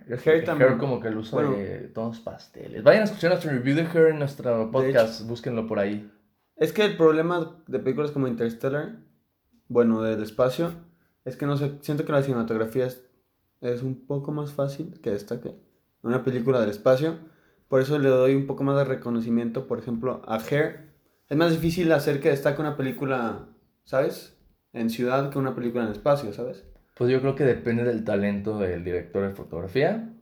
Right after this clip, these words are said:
Speaker 2: Sí.
Speaker 1: Digo, pero, ¿quién sabe? No
Speaker 2: Ah.
Speaker 1: sabemos, no somos directores
Speaker 2: No,
Speaker 1: de
Speaker 2: pues no,
Speaker 1: fotografía.
Speaker 2: tampoco.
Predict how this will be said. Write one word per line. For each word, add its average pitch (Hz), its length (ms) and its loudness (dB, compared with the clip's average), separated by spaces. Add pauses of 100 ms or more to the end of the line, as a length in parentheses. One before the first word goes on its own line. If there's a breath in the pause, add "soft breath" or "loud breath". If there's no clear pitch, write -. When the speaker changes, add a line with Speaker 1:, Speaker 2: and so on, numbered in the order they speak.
Speaker 2:
Sí. 156 400 -4 (800)
Speaker 1:
Digo, 92 320 -8 (340)
pero, 113 640 2 (1800)
¿quién 90 240 -8
sabe? 131 500 6
No 113 120 0
Speaker 2:
Ah. 117 40 0
Speaker 1:
sabemos, 135 380 4
no 113 160 2
somos 120 320 0
directores 120 380 4
Speaker 2:
No, 202 80 6
Speaker 1:
de - 40 2
Speaker 2:
pues 135 120 2
no, 139 80 6
Speaker 1:
fotografía. 147 340 8
Speaker 2:
tampoco. 123 240 -4